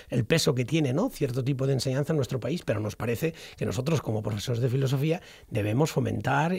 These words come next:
¿no? y, y, y tratar, ¿no? de que el funcionamiento de la enseñanza pública sea el más óptimo,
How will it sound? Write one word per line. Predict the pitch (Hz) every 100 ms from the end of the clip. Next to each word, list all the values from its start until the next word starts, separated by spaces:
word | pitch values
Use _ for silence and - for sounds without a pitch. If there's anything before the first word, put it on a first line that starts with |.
| 135
¿no? | 131 254
y, | 156
y, | 117 117 117 113 113 113 117
y | 110
tratar, | - - 156
¿no? | 135 175
de | 226 120
que | -
el | 113 117
funcionamiento | 123 110 117 147 139
de |
la | 110
enseñanza | 104 120 123
pública | 139 147 151 208 - - - -
sea | - 117 -
el | 120 113
más | 127
óptimo, | 170 139 160 -